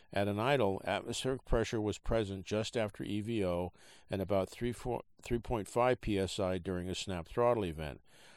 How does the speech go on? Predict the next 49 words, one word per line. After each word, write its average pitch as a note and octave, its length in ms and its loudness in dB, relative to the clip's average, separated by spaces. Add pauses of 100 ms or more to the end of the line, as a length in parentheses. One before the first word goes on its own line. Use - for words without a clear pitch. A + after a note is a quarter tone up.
(140)
This C3 180 2
bank C3 300 2
can A2 160 0
exhale, F#2 640 0
whereas F#2+ 340 2
bank G2 320 -2
one G#2+ 340 0
is E2+ 220 -4
restricted. F2 640 -4 (600)
I G#2+ 120 4
informed C3+ 420 2
the - 40 0
shop B2+ 360 2
owner A#2+ 260 2
of A2 100 2
my G#2+ 160 2
findings F#2+ 520 -2
and F#2+ 100 -6
showed G#2 260 0
him G2 120 -2
my F#2 140 -4
results. F2+ 680 -2 (400)
I G2 140 2
also A#2 320 6
advised A2+ 440 4
him F#2+ 200 -2
that F2+ 140 -8
catalysts A2+ 520 0
usually G2+ 380 -2
don't G#2+ 260 -2
clog A#2 380 2
on F2+ 140 -2
their F2+ 200 0
own. F2+ 340 -2 (420)
There G2+ 140 0
are G2 80 0
many A#2 220 2
factors B2+ 540 2
that G2+ 100 0
can G2 160 -8
cause A2 320 2
such - 260 -4
failures, F#2+ 540 0
such - 240 -6
as F2 120 -6
misfires, A#2 680 0
fuel A#2+ 320 -2
trim A#2 300 -4
issues, G#2+ 500 -4